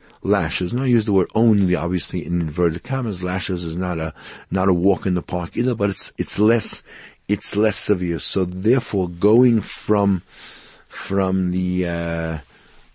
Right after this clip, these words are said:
from the holier, from the sa-, the greater sanctity of, of a Shabbos to, to the, uh, not as great sanctity, not, not, of, of, of Yom Tov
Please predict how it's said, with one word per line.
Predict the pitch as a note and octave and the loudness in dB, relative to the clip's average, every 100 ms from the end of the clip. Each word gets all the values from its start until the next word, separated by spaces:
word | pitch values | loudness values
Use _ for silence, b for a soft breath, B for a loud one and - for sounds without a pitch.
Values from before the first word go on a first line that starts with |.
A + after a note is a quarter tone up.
| _ | _
from | - F2 | -8 -6
the | E2 D#2+ D2 - | -6 -8 -10 -16
holier, | - A2 C3 A2 E2 D2 _ | 0 4 4 4 0 -4 _
from | F2 | -14
the | E2 D#2 D2 - | -10 -12 -14 -16
sa-, | - A2 G2+ - | -6 -4 -4 -8
the | D#2 F2 F2 | -10 -4 -4
greater | - G#2 B2+ B2 | 2 4 4 2
sanctity | - - G2 - D#2+ D2+ - | -2 -2 -2 -4 -6 -6 -6
of, | F2 E2+ - B B B - | -4 -4 -6 B B B -2
of | F#2 | 0
a | E2+ | 0
Shabbos | E2 - G#2 G#2+ E2 - - | 0 -2 -2 -2 -6 -8 -12
to, | - F2 | -8 -8
to | D2+ - E2+ | -8 -8 -6
the, | D#2 D#2+ D#2 | -4 -6 -6
uh, | D2+ D2+ - B B B | -8 -8 -12 B B B
not | D#2+ F2+ G#2 - - - | -8 -4 -4 -6 -10 -8
as | E2+ F2+ | -6 -6
great | - - F2 G#2+ - - | -6 0 2 0 -2 -12
sanctity, | - F#2+ F2+ D2+ D#2 - C2+ | -6 -4 -6 -8 -12 -12 -12
not, | G2+ A2 - | -14 -16 -18
not, | - - F2+ B B - | -20 -20 -20 B B -4
of, | F2 D#2 - | -2 -2 -4
of, | F#2 - | -4 -2
of | G2+ A2 | 0 2
Yom | B2+ D3 | 2 2
Tov | C#3+ G#2 | -2 -6